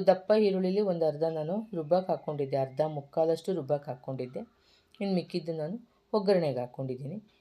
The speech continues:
ಈಗ ಇದಕ್ಕೆ ಮಸಾಲೆ, ರುಬ್ಬಿರೋ ಮಸಾಲೆನ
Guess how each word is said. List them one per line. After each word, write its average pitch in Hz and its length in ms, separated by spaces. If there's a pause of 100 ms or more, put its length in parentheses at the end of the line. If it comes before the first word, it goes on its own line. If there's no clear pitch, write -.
(120)
ಈಗ 220 220
ಇದಕ್ಕೆ 165 260 (1000)
ಮಸಾಲೆ, 208 380
ರುಬ್ಬಿರೋ 202 380
ಮಸಾಲೆನ 147 460